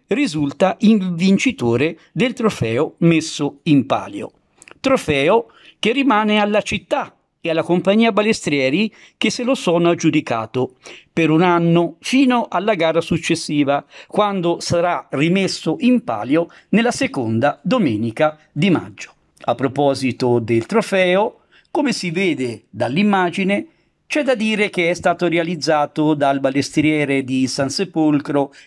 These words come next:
Claudio Boncompagni, che è in argento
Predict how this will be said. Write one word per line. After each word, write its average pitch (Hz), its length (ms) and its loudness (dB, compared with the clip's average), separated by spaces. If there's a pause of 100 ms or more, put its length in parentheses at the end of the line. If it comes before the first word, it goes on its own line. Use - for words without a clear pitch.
Claudio 147 640 0
Boncompagni, 147 920 0 (400)
che 147 260 2
è 180 180 -2
in 147 140 4
argento 127 800 -2